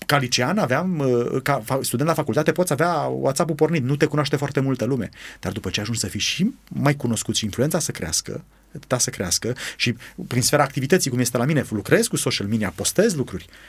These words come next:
păi ar fi un dezastru ca de fiecare dată când cineva, nu știu,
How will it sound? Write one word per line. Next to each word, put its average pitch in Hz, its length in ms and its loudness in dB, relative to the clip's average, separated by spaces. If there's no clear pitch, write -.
păi - 220 -6
ar - 180 -2
fi - 140 -6
un 117 140 -2
dezastru 104 680 -2
ca 104 120 -4
de 101 80 -2
fiecare 110 280 -4
dată 113 180 -4
când 101 140 -6
cineva, 101 340 0
nu 127 160 2
știu, 208 220 2